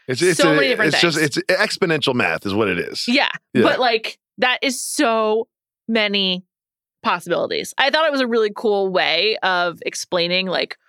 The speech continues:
Speaker 2: why, like, uh, taking a very simple question of, like, why it takes
Speaker 1: Why
Speaker 2: so
Speaker 1: does
Speaker 2: long.
Speaker 1: it take long to get your coffee?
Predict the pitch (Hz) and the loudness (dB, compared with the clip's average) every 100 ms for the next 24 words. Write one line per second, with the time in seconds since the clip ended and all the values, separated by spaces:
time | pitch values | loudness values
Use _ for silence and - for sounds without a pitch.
0 | _ _ _ 196 196 190 185 165 160 190 | _ _ _ -2 0 2 0 0 -2 -4
1 | 220 - 214 165 233 262 247 247 220 202 | -8 -4 -2 0 -2 -2 -2 -2 0 0
2 | 240 277 247 - 170 - 185 220 190 180 | -2 -4 -4 -2 -4 -2 -2 0 -2 0
3 | 180 165 202 214 196 170 165 120 110 110 | 0 -2 -2 2 4 4 4 4 4 2
4 | 104 98 110 139 117 76 | 2 0 2 2 2 -2